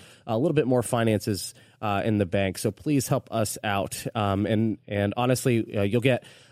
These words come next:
um, ad-free episodes and a bonus episode per month if you're at the five dollar or more per month tier.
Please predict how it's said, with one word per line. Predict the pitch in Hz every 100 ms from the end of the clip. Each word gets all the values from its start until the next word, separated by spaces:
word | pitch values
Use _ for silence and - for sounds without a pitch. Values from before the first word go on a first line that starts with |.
| -
um, | 104 98 92 87 _
ad-free | 135 165 147 165
episodes | 160 170 - 185 185 -
and | 131 135 131
a | 113 107
bonus | 131 143 139
episode | 147 131 143
per | - 139
month | 127 143 -
if | 120
you're | 120 113
at |
the | 107
five | - 120 110
dollar | 123 120 117
or | - 110
more | 104 107
per | 104 107
month | 101 101 92 -
tier. | - 131 151